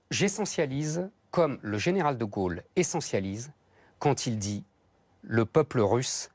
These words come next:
absorbera le communisme comme le buvard absorbe l'encre. » Quand le général de Gaulle dit ça, ça veut dire qu'il y a des nations éternelles, qu'il y a des peuples, et que, au-delà des idéologies, au-delà de l'histoire,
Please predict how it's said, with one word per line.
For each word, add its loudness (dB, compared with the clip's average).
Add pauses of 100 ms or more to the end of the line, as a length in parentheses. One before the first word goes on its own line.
(160)
absorbera 2
le -2
communisme 0 (340)
comme 2 (140)
le -2
buvard 2
absorbe 0
l'encre. » -6 (400)
Quand 6
le 4
général 4
de 0
Gaulle 2
dit -6
ça, 0 (360)
ça 2
veut 4
dire 2
qu'il 0
y 6
a 4
des 2
nations -2
éternelles, 0 (220)
qu'il 0
y 6
a 6
des -2
peuples, 0 (260)
et 2
que, 2 (200)
au-delà 6
des 0
idéologies, 0
au-delà 4
de -2
l'histoire, 2